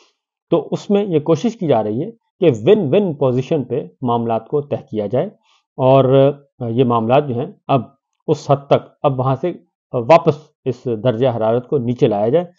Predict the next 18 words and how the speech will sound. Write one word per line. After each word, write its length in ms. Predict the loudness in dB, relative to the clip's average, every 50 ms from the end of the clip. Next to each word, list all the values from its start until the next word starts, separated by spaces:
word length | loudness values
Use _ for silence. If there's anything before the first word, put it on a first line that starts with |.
| _ _ _ 0
کیونکہ 240 | 0 2 2 2 2
نقصان 560 | 0 0 -4 -6 -8 -4 0 0 2 2 0
بہت 300 | 0 -2 -2 -2 -4 -6
ہو 100 | -8 -6
رہا 280 | -4 -4 -4 -4 -6 -6
ہے 40 | -8 -10 _ _ _ _ -2
پاکستان 600 | -2 -2 -2 -4 -8 -6 -2 0 0 0 0 -2
کا 120 | -4 -6
اور 260 | -8 -6 -6 -6 -8
پاکستانیوں 680 | -6 -6 -6 -8 -8 -10 -10 -6 -6 -6 -4 -4 -6 -6
کا، 140 | -6 -8 -10 -12 -14 _ _ _ _ _ _ _ 4
ہر 120 | 4 4 4 2 -4
شعبے 460 | -10 -14 -16 -2 2 2 2 2 2 -2
میں، 220 | -4 -4 -8 -10 -12 _ _ _ _ _ 0
ہر 100 | 0 0
سطح 360 | 0 -2 -6 -6 -2 0 0
پہ، 180 | -2 -2 -4 -12 -20 _ _ _ _ _ _ _
نہ 100 | -6 -4